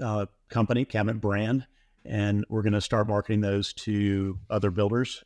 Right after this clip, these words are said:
um, in, in the area and, and in the state, uh, initially. Um, you know, that, that could go farther. Um, but, but initially that's what we're gonna start marketing to other builders. So, um, because that, I mean, we hear that all across the board that we just,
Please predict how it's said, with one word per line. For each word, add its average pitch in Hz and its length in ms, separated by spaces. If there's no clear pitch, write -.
um, 101 300
in, 98 320
in 110 100
the 101 160
area 110 440
and, 98 260
and 110 80
in 98 100
the 101 60
state, 117 360
uh, 98 180
initially. 123 460
Um, 101 400
you 107 140
know, 101 80
that, 104 320
that 104 180
could 113 140
go 113 100
farther. 113 460
Um, 98 320
but, 98 180
but 101 120
initially 107 420
that's 107 320
what 107 220
we're 104 140
gonna 101 160
start - 360
marketing 107 380
to 107 60
other 101 140
builders. 104 400
So, 98 220
um, 101 300
because 104 220
that, 113 320
I - 20
mean, 120 280
we 110 80
hear 120 200
that 107 160
all 107 180
across 104 340
the 90 80
board 95 320
that 90 120
we 101 100
just, 98 200